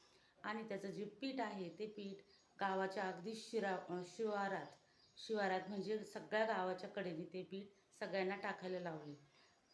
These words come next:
चमत्कार असा की, अ, ज्या पद्धतीने पीठ टाकलं होतं ते, ते मरी थोडीसुद्धा एक पाऊलसुद्धा पुढं आले नाही.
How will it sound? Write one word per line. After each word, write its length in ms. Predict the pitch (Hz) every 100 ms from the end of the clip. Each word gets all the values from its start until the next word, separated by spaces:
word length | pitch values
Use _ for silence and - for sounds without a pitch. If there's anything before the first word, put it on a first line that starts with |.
| - _ -
चमत्कार 480 | 208 208 208 226
असा 420 | 214 233 240 220 180
की, 360 | - 220 220 214 - - - -
अ, 40 | 185 180 180 180 175 - - - - - - - _ _ - -
ज्या 360 | 233 240 226
पद्धतीने 640 | 226 - 220 214 202 202 202
पीठ 260 | - 262
टाकलं 260 | 254 214 202
होतं 200 | 185 180 180
ते, 80 |
ते 160 | 190 208
मरी 640 | 196 196 202 196 202 - - - _
थोडीसुद्धा 580 | 190 220 254 262 185 220
एक 180 | 220 214
पाऊलसुद्धा 500 | 208 208 214 - 202
पुढं 220 | 202 202
आले 220 | 175 185
नाही. 240 | 180 175